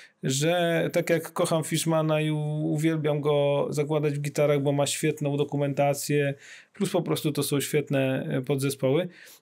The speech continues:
tak tutaj, e, no, trochę się napociłem zakładając, bo, bo wszystko niby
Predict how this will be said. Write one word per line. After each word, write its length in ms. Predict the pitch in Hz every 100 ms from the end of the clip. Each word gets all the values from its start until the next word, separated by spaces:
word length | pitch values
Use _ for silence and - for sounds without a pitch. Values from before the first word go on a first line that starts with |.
| -
tak 180 | 151 -
tutaj, 560 | 190 180 175 175 -
e, 440 | - 160 160 160 160
no, 140 | 165
trochę 200 | 175 175
się 120 | 175
napociłem 580 | 165 165 160 165 156 151
zakładając, 640 | 151 156 156 147 170 208 170
bo, 380 | 165 160 - 156
bo 120 | 156
wszystko 380 | - 170 - 160
niby 540 | 156 151 151 147 143